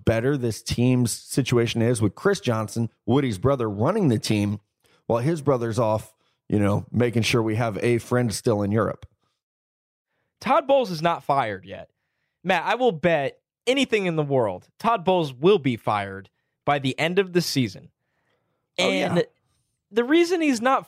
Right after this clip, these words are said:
Speaker 2: fired, for there's many, I'm not a believer that Chris Johnson has all this authoritative power. He's just the name in charge while his brother's gone. His brother is still in the picture. There, and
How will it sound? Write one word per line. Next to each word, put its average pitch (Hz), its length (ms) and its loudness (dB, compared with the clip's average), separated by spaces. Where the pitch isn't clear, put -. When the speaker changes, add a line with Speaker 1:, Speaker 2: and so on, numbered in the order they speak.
Speaker 2:
fired, 185 500 -2
for 165 300 2
there's 165 300 0
many, 143 500 -2
I'm 294 140 0
not 320 160 4
a 254 40 0
believer 220 460 0
that 214 180 0
Chris 196 260 0
Johnson 170 480 -2
has 160 200 2
all 175 220 2
this 175 180 -2
authoritative 185 760 0
power. 190 480 -2
He's 196 280 -8
just 240 240 -2
the 208 80 2
name 185 380 2
in 165 80 -2
charge 202 400 0
while 151 220 2
his 139 120 -2
brother's 160 440 0
gone. 160 280 2
His 262 220 0
brother 247 360 2
is 185 100 0
still 269 320 0
in 214 80 2
the 170 80 -2
picture. 113 540 -4
There, 233 180 2
and 180 460 0